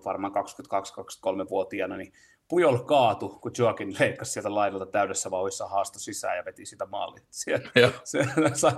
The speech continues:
Speaker 1: Puyol hyvän opetuksen, vaikka niin, jota ei varmaan, en mä tiedä, onko ne about samaa ikäluokkaa jopa. Voi olla. En
Speaker 2: Niin,
Speaker 1: tiedä.
Speaker 2: suunnilleen varmaan, joo.
Speaker 1: Mut se, se oli, se jotenkin jäi mieleen. Katoin vielä jostain, tiedätkö, Eurosportin koosteesta, kun et mistään muusta nähnyt niitä.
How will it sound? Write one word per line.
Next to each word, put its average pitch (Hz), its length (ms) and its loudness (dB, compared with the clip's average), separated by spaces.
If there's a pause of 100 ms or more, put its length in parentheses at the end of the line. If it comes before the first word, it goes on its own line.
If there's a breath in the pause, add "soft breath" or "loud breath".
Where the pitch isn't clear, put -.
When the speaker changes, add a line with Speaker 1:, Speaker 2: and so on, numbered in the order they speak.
Speaker 1:
Puyol 143 300 4
hyvän 123 200 4
opetuksen, - 480 -2 (500 soft breath)
vaikka 110 240 0
niin, 107 100 0
jota 107 320 0 (360)
ei 127 340 0
varmaan, 139 560 4 (200)
en 123 100 -2
mä 127 80 0
tiedä, 123 240 2
onko 120 160 -4
ne 117 260 -6
about 117 260 0
samaa 113 220 0
ikäluokkaa - 580 -4
jopa. - 180 -12 (180)
Voi 110 180 2
olla. 71 160 -6 (160)
En - 100 2
Speaker 2:
Niin, 202 120 8
Speaker 1:
tiedä. 135 120 6
Speaker 2:
suunnilleen - 560 4
varmaan, - 420 4
joo. 110 180 2 (500 soft breath)
Speaker 1:
Mut - 140 -8
se, 113 320 2
se - 140 -4
oli, 104 220 -2
se - 160 2
jotenkin 117 300 0
jäi 113 220 4
mieleen. 104 320 0
Katoin 113 280 0
vielä 104 160 0
jostain, 101 440 -2 (160)
tiedätkö, - 240 -4
Eurosportin 101 680 -4
koosteesta, - 540 -4
kun 92 140 -14
et - 80 -18
mistään 98 340 -6
muusta 90 280 -14
nähnyt 87 280 -10
niitä. 87 200 -12